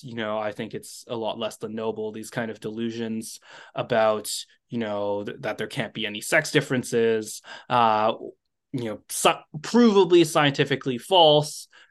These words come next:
that, you know, denying, you know, heritability, uh, in terms of genetics, in terms of intelligence, in terms of all these other factors that, uh,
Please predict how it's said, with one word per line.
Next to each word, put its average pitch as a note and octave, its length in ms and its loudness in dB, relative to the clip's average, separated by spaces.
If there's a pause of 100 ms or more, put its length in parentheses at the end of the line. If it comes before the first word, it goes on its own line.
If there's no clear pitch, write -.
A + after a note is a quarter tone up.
that, B2 380 0
you C3 100 -4
know, B2 120 2
denying, B2+ 640 4
you A2+ 100 -2
know, A2 140 -8
heritability, A#2 1040 0 (280)
uh, A#2 240 2
in B2 80 0
terms A#2 300 -2
of G#2+ 100 -10
genetics, D#3 600 6
in A#2 140 -8
terms A2 360 -6
of G#2 260 -6
intelligence, C3+ 840 4 (120)
in B2 80 -6
terms A2+ 360 -4
of A2 60 -10
all B2 160 2
these C3 180 -8
other D#3 200 2
factors C3+ 760 2 (400)
that, D3 540 2 (280)
uh, A2+ 420 0